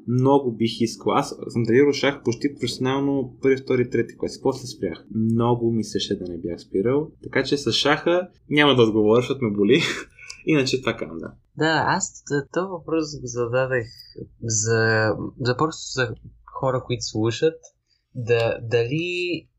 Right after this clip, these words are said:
Speaker 2: си заслужава това време да го, да го инвестираш в,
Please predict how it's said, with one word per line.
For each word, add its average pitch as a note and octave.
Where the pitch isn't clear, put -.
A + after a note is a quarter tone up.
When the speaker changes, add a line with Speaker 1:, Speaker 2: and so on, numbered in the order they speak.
Speaker 2:
си C3
заслужава A#2+
това C3
време A#2
да A#2+
го, A2
да B2+
го A#2+
инвестираш A#2
в, G#2